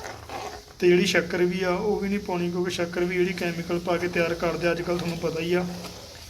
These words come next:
ਤੇ ਇਹ ਆਪਾਂ ਇੱਕ ਚੰਗੀ ਚੀਜ਼ ਬਣਾ ਰਹੇ ਆ ਸਿਹਤ ਲਈ, ਤੇ ਉਹਦੇ ਵਾਸਤੇ ਜਿਹੜਾ ਇਹ ਆਪਾਂ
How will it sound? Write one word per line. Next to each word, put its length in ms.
ਤੇ 80
ਇਹ 160
ਆਪਾਂ 280
ਇੱਕ 160
ਚੰਗੀ 300
ਚੀਜ਼ 220
ਬਣਾ 300
ਰਹੇ 160
ਆ 120
ਸਿਹਤ 200
ਲਈ, 240
ਤੇ 60
ਉਹਦੇ 300
ਵਾਸਤੇ 320
ਜਿਹੜਾ 220
ਇਹ 180
ਆਪਾਂ 260